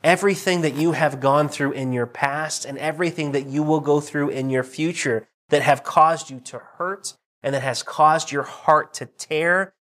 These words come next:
and that has caused you grief and maybe even weeping, God has been there. And God has spiritually caught every one of your tears.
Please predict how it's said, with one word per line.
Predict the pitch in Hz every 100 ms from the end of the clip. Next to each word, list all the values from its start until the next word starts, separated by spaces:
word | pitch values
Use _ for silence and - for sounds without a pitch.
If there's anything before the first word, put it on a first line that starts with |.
| _
and | 135
that | 143
has | 139 135
caused | - 156 151 151 139
you | 123
grief | 110 117 135 156 185 - - _ _ _ _ _
and | 143 135
maybe | 151 160 156 151
even | 147 131 120 117
weeping, | 139 170 - 104 95 - _ _ -
God | 123 135 143 143 135 127 _ _
has | - 110 104
been | 101 107 101
there. | 95 - - - _ _ _ _ _ _ _ _ _ -
And | 160 147
God | 151 165
has | 156 151
spiritually | - - - 175 170 165 - 139 123
caught | - - 151 143 - - _ _ _
every | 165 185 160 170 160
one | 135 139 156 156 123 117
of | - 123
your | 123 120
tears. | - - 151 139 98 -